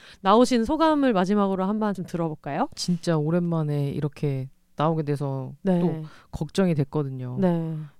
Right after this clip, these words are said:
Speaker 2: 또 무슨 말을 할지, 아니면 또
Speaker 1: <laughs>
Speaker 2: 이 시간이 또
Speaker 1: 네.
Speaker 2: 어느 정도 <laughs> 차야 될 거잖아요. <laughs> 분량은 찬 거
Speaker 1: 네.
Speaker 2: 맞죠?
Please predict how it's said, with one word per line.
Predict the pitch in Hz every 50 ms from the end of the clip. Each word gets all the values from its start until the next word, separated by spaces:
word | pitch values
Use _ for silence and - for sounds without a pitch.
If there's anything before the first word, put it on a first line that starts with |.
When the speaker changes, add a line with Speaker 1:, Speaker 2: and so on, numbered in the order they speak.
| _ - -
Speaker 2:
또 | - 143
무슨 | 139 139 143 143 143 - 165
말을 | 156 156 151 139 143
할지, | 156 170 - - - 147 139
아니면 | 131 131 135 139 135 131
또 | - 147 139
Speaker 1:
<laughs> | 135 - 906 906 906 932 855 - - - - _
Speaker 2:
이 | 180
시간이 | - - 269 262 277 269 254 220
또 | - 214 202 190 175 165 - - - _ _
Speaker 1:
네. | 196 190
Speaker 2:
어느 | 220 233 226
정도 | 208 208 185
<laughs> | - - - -
차야 | - - 240 269 262
될 | 220 - 180
거잖아요. | - 185 160 160 - - - 190 185 202 185
<laughs> | - 175 165 - - - - - 240 - - - 339 - - - - - - - - - - - - 285 - 175 -
분량은 | - - 196 196 220 - - - 202 180
찬 | - 247 240 240
거 | 220 233 - 160 156
Speaker 1:
네. | 202 196 185
Speaker 2:
맞죠? | 180 175 170 165 160 147 147